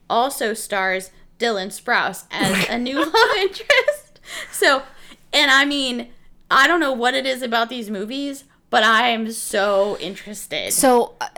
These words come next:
Speaker 2: here, here's a, a funny thing. Um,
Speaker 1: <laughs> A funny
Speaker 2: I, I
Speaker 1: thing.
Speaker 2: don't know that it's a funny thing, but,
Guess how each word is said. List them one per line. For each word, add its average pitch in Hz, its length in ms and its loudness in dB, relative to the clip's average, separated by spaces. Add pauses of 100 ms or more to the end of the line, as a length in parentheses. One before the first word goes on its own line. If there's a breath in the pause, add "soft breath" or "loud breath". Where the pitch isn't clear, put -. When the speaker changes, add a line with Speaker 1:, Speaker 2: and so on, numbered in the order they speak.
(140)
Speaker 2:
here, 226 240 2
here's 226 280 0
a, 190 200 0
a - 20 -4
funny 170 240 -6
thing. 160 340 -8
Um, 160 420 -4
Speaker 1:
<laughs> - 20 -18
A 233 60 -10
funny - 540 -12
Speaker 2:
I, 202 60 0
I 220 40 0
Speaker 1:
thing. 220 120 0
Speaker 2:
don't 226 100 4
know 226 80 2
that 190 120 2
it's - 80 -6
a 165 40 -6
funny 160 220 -6
thing, 147 280 -10
but, 151 220 -8